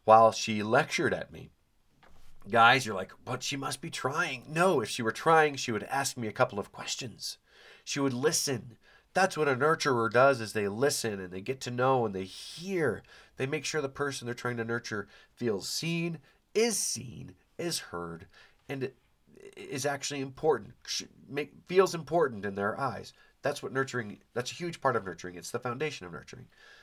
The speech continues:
So, but her version was lecture that it got increasingly shrill and angry, and then she got angry at me for being ungrateful about my dinner and not eating it. How she brought it all up for me, she saved it for me, she brought it up for me, she made all that effort, and she,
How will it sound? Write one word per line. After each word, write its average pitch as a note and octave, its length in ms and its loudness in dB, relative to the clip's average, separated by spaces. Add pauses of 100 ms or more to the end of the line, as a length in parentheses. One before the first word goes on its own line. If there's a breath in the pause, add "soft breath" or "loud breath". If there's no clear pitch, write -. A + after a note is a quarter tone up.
(180 soft breath)
So, A#2 400 6 (320)
but A2 140 6
her A#2+ 360 6 (720)
version G2 460 0 (160)
was F2 360 -4 (500 soft breath)
lecture A2 380 4
that G2 160 6
it F#2+ 60 -2
got F#2+ 160 0
increasingly F2 500 -6
shrill D3 420 2 (360)
and A2+ 160 -6
angry, G#2 400 -4 (300 soft breath)
and G#3 180 -6 (120)
then G2+ 440 2 (420)
she G2+ 500 -2
got G2+ 260 8
angry G2 280 0
at - 80 -6
me F#2 220 -10
for F#2 280 -4
being F2 420 -8
ungrateful F2+ 540 -2
about E2+ 260 -2
my E2 120 -8
dinner G#2+ 340 -2
and F#2+ 100 -2
not F#2 240 0
eating F2+ 280 -14
it. - 180 -20 (500 soft breath)
How F#2 180 -2
she - 140 -6
brought G#2 320 8
it G2+ 80 4
all G2+ 140 6
up G2 100 -4
for G#2 80 -10
me, G#2 120 -6
she E2+ 160 -8
saved B2 320 0
it A2 80 -4
for A2 200 2
me, G#2+ 120 -4
she - 160 -8
brought G2+ 220 4
it G2+ 60 0
up G2 160 -2
for G2 100 -4
me, G2 160 -8
she F2+ 120 -10
made F#2 180 -4
all G2+ 140 4
that G2+ 140 4
effort, F#2+ 240 0
and - 80 -16
she, E2+ 180 -12